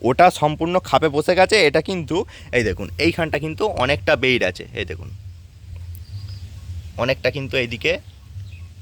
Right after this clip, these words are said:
ঢুকে আছে, অনেকটা বেইড আছে। এবার আসি আসল কথায়। এবার যখন আপনার, এখানেই বুঝাই, যখন আপনার গাড়ি চলছে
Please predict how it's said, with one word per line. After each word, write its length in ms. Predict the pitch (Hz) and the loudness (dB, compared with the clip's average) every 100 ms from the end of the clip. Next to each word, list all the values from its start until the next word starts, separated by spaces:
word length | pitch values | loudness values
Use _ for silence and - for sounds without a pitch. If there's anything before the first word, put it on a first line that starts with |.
| - - | -18 -12
ঢুকে 280 | 131 - 131 | -6 2 2
আছে, 180 | 135 | 4
অনেকটা 300 | 180 123 160 | 0 0 0
বেইড 200 | 139 127 | 2 2
আছে। 260 | 95 85 76 - - | 2 -4 -10 -6 2
এবার 200 | 139 170 | 8 8
আসি 300 | 143 - 214 | 8 4 -4
আসল 280 | - 135 147 | -2 2 0
কথায়। 300 | 107 92 - - - - - - - - - - - - - - - - - - - - - - - - | 0 -8 -12 -16 -20 -16 -18 -16 -14 -14 -14 -16 -18 -16 -16 -8 -4 -4 -4 -8 -4 -2 -2 -6 -6 4
এবার 340 | 156 175 156 190 - - 127 | 6 8 6 4 -4 -16 -4
যখন 300 | 143 170 202 | -2 0 2
আপনার, 380 | 175 170 160 - - - - | 2 2 2 2 -6 -10 -6
এখানেই 300 | 120 180 180 | -4 -2 -2
বুঝাই, 320 | 117 101 87 - - - - - - | -4 -4 -4 -6 -16 -16 -14 -14 2
যখন 280 | 131 143 196 | 4 6 4
আপনার 320 | 185 185 170 | 4 4 2
গাড়ি 280 | 123 131 170 | 4 4 4
চলছে 440 | 165 151 110 90 | 2 2 0 -8